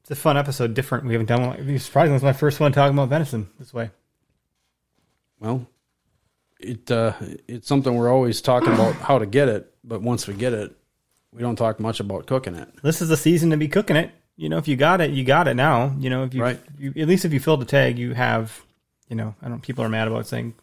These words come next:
Speaker 1: harvested an animal. We didn't go to the farm, but whatever. People trying to be respectful. But it's been fun, man. It's been fun to have that freezer downstairs with all that damn meat in it. And then
Speaker 2: Mm-hmm.
Speaker 1: even, like, the Packer game, you know, uh,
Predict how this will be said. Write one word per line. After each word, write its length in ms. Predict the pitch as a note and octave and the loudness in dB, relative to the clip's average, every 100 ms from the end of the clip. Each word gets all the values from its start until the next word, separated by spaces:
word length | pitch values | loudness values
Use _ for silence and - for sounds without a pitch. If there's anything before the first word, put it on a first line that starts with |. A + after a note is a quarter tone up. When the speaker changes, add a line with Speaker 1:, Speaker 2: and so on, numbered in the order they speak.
| _ | _
Speaker 1:
harvested 460 | B2 A#2 A#2 B2+ | -4 -4 -4 -4
an 60 | A2+ | -4
animal. 280 | A#2 A2 A2 | -4 -4 -4
We 80 | A#2+ | -6
didn't 120 | A#2 | -6
go 80 | A#2+ | -8
to 60 | |
the 60 | A2+ | -10
farm, 260 | B2 B2 B2 | -10 -8 -10
but 120 | - - | -12 -10
whatever. 360 | D3+ A2 A2+ - _ _ _ | -6 -6 -10 -18 _ _ _
People 140 | C#3+ A#2 | -20 -12
trying 180 | A#2 | -8
to 40 | A2+ | -6
be 40 | |
respectful. 520 | - - B2 - - _ _ _ _ _ _ - | -8 -8 -10 -10 -14 _ _ _ _ _ _ -16
But 100 | E3+ | -8
it's 100 | F3+ | 0
been 100 | E3 | 2
fun, 180 | E3 C3 | 2 2
man. 160 | A#2+ | 0
It's 80 | A#2+ | -2
been 120 | C3+ | -2
fun 200 | A2+ C3 | 0 0
to 60 | B2+ | 2
have 160 | B2+ A#2 | 2 2
that 180 | A2+ | -2
freezer 260 | - A#2+ A2+ | -2 -2 0
downstairs 400 | A2 G#2+ A2+ G#2+ | 0 -2 -2 0
with 60 | G#2+ | 0
all 60 | G#2+ | -2
that 120 | G#2 | -2
damn 200 | G#2+ G#2 | -2 -2
meat 180 | G#2+ G#2 | -2 -2
in 80 | G#2 | -4
it. 140 | G#2+ | -6
And 220 | C3 A2 G#2+ | -6 -4 -2
then 120 | A2 | -2
Speaker 2:
Mm-hmm. 80 | A2+ | 2
Speaker 1:
even, 180 | D3 C#3+ | 4 6
like, 200 | C3+ C#3 | 4 2
the 100 | C3+ | 0
Packer 380 | D3 D3+ C#3+ D3 | 2 0 -2 -2
game, 440 | D#3 D#3+ E3 D#3 C3+ | 0 2 0 -4 -8
you 100 | B2+ | -4
know, 220 | B2+ C3+ | -2 -2
uh, 400 | C3+ B2 B2 | -2 -2 -2